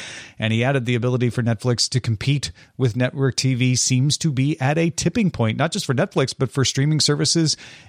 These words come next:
in general. Charlotte, is this a major threat to so-called linear T V?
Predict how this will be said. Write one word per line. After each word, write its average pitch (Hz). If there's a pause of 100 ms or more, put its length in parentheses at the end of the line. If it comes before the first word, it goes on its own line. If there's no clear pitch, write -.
in 147
general. 131 (240)
Charlotte, 240
is 160
this 226
a 269
major 220
threat 214
to 202
so-called 180
linear 175
T 180
V? 185